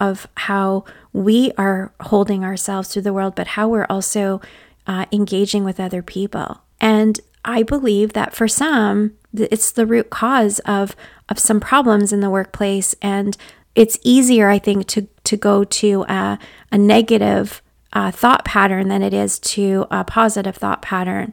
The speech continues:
So the one thing that I wanted to bring up here again is I have, I find value systems really interesting. And so I've done a lot of reading on it. And the one thing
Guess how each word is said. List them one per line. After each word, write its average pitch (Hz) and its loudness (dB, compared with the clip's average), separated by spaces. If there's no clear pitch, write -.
So 233 4
the 247 4
one 262 6
thing 330 2
that 285 2
I 233 6
wanted 214 4
to 220 0
bring 202 -2
up 196 -2
here 196 -2
again 190 0
is 214 6
I 233 2
have, 208 0
I 208 4
find 269 0
value 190 2
systems 190 -4
really 196 0
interesting. 175 -6
And 180 -4
so - -2
I've - -4
done 190 -2
a 208 2
lot 190 -4
of 127 -4
reading - -6
on - -4
it. - -8
And 214 6
the 226 10
one 240 6
thing 415 2